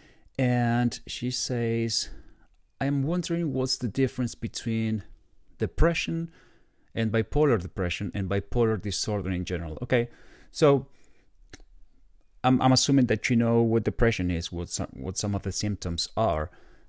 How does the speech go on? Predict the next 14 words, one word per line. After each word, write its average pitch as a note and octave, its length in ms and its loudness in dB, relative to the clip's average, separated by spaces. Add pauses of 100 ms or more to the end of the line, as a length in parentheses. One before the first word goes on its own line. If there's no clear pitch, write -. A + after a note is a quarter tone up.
(140)
Um, G2 540 4 (1040)
bipolar C#3+ 680 4
disorder - 800 -2 (380)
is A#2 640 2 (1500)
when A#2 440 2
we B2+ 180 2
feel D#3+ 380 2
depressed, B2 800 0 (360)
uh, F2+ 380 -4 (520)
the A#2+ 180 2
majority D#3+ 680 4
of D3 180 -2
the C#3+ 100 0
time, D2 520 -2